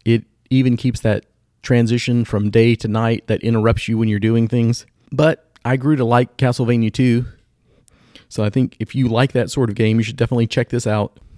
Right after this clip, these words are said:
Instead of beating up Dracula, this time you're just beating up demons. Uh, it was a lot of fun. I played it in both the casual mode and the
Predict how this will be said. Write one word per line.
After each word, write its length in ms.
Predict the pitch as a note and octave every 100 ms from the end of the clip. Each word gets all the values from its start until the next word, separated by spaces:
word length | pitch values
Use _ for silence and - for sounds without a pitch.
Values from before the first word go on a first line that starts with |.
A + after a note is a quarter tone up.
| -
Instead 320 | A#2 - B2+
of 240 | B2 F#2+ G#2+
beating 300 | B2+ B2+ B2
up 140 | A#2
Dracula, 500 | - A#2+ B2+ A#2+ A2
this 140 | A2 -
time 200 | A#2 A2+
you're 120 | G#2
just 220 | G2+ -
beating 280 | A#2+ A#2 A2+
up 120 | F#2
demons. 520 | A2+ A2+ A2 G#2+ - -
Uh, 280 | G2+ G2+ -
it 60 |
was 140 | G#2+ A2
a 40 |
lot 180 | A2 B2
of 80 | B2
fun. 520 | B2+ B2 B2 A#2+ A#2+ _ _ _ _ _ _ -
I 80 | A2
played 240 | A#2 A2
it 120 | A2+
in 220 | - A#2 G#2+
both 400 | A2 A2+ - -
the 240 | A2+ G#2+
casual 560 | - C#3 D3+ D3 D#3 D3
mode 460 | C#3+ C#3+ C3+ C3 -
and 300 | A2+ G#2+ G#2
the 380 | G#2 G2+ G2